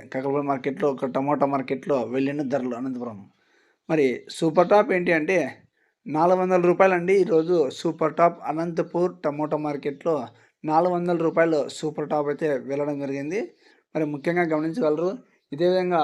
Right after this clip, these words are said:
ప్రతిరోజు అయితే అప్‌డేట్ చేయాలని ఉద్దేశంతో అయితే మన ఛానల్లో ఫస్ట్ రోజు ఈరోజు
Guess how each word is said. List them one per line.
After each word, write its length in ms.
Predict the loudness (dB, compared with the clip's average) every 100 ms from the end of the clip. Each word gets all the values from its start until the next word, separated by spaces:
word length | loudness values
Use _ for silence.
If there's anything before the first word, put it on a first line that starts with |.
| 0
ప్రతిరోజు 440 | -4 0 2 2
అయితే 240 | 2 2 0 0 -10 _ _ _ _
అప్‌డేట్ 380 | -10 0 0 0
చేయాలని 380 | 0 2 2 -2
ఉద్దేశంతో 420 | -4 -6 -4 0
అయితే 260 | 0 4 2 2 -8 _ _ _
మన 100 | -8 -4
ఛానల్లో 320 | -2 -2 -2
ఫస్ట్ 280 | -2 -2 0
రోజు 180 | 0
ఈరోజు 320 | 2 2 2